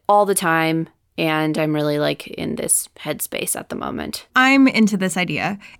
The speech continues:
Speaker 2: And we're gonna even broaden it because even if you never, ever plan to have a child like me, you'll probably still need to take some kind of break sometime in the future as a freelancer to take care of yourself or your medical needs,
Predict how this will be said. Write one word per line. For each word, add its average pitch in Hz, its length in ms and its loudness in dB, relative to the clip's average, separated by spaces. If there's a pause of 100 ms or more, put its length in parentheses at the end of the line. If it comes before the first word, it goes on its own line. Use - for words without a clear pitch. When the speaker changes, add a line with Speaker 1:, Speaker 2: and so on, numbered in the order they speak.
Speaker 2:
And 233 340 6
we're 247 160 2
gonna 359 140 0 (100)
even 254 280 4
broaden 196 420 4
it 220 320 2 (100)
because 208 600 2
even 233 480 4
if 208 160 -2
you 202 280 0
never, 202 360 2
ever 202 240 0
plan 196 360 2
to 202 100 -4
have 196 180 0
a 202 40 -4
child 196 460 0 (140)
like 190 200 -2
me, 240 340 2
you'll 208 120 0
probably 262 420 0
still 196 400 0
need 185 200 2
to 214 80 -8
take 190 260 -4
some 208 460 2
kind 190 240 -4
of 180 160 -8
break 175 440 -2 (420)
sometime 285 380 0
in 180 80 0
the 180 60 -4
future 196 300 -2
as 196 140 0
a 202 60 0
freelancer 202 760 2
to 185 380 -2
take 170 280 -8
care 175 480 -4
of 180 180 -10
yourself 196 880 -2 (120)
or 165 480 -4
your - 180 -6
medical 202 380 0
needs, 190 500 0